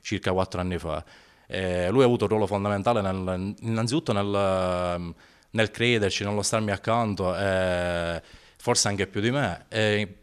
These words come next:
nella fattispecie per questo video vorrei ringraziare anche Andrea Ferrarella che mi ha dato molti spunti con idee, eh, anche curando delle scenografie, mh, nella, nelle parti in cui ha partecipato.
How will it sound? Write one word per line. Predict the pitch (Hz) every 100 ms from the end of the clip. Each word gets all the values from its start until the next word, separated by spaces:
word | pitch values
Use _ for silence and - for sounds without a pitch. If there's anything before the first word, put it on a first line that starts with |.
| -
nella | 117 117 117 120 123
fattispecie | 131 - 123 165 127
per | 107
questo | - 110 -
video | 120 147 104
vorrei | 104
ringraziare | 101 101 98 117
anche | 101 95
Andrea | 98 107
Ferrarella | 98 95 117 117
che | 87
mi | 92
ha |
dato | 104 95
molti | 95 -
spunti | 95 - 113 104 98
con | 92
idee, | 90 104 127 92 76 - - - -
eh, | 90 92 90
anche | 104 104
curando | 101 104 107 98
delle | 92 98
scenografie, | - 98 92 92 101 98 87
mh, | 82 95 92 90
nella, | 92 95 95
nelle | 98 101
parti | 92 98 -
in | 98
cui | 95 92
ha | 90 87 85 85 82 82
partecipato. | - - 104 117 143 95 80 80